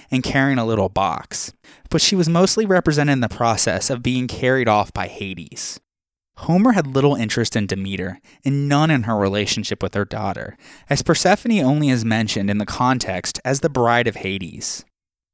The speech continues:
In the Attic dialect, her name is Spheraphata. In any case, the Queen of the Dead has a non-Greek name, and therefore she must have originally been a deity separate from Demeter's daughter Kor.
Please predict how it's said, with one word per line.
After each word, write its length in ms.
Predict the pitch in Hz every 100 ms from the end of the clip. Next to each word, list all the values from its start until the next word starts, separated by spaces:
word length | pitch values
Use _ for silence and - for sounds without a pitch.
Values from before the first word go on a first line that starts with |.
| _
In 100 | 139
the 160 | 147 131
Attic 320 | 131 165 -
dialect, 680 | 98 92 90 92 92 - - _ -
her 120 | 151
name 240 | 151 180
is 120 | 170
Spheraphata. 960 | - 147 139 117 - 101 - - - - _ _ _ _ _ -
In 80 | 127
any 220 | 139 117
case, 340 | 92 98 - - - -
the 100 | 139
Queen 320 | - 170 226
of 120 | 165
the 80 | 110
Dead 400 | 107 98 92 98
has 180 | 127 123
a 60 |
non-Greek 720 | 127 123 131 143 - 120 107 104
name, 400 | 101 92 85 113
and 160 | 120
therefore 400 | 131 160 - 170
she 140 | 160 135
must 240 | 135 160
have 140 | 190 165
originally 400 | 135 131 139 131
been 160 | 117
a 80 | 104
deity 480 | 98 101 104 90 85
separate 400 | - 139 185 185
from 200 | 175 135
Demeter's 440 | 113 120 117 98
daughter 360 | - 101 101 101
Kor. 600 | - - 95 90 82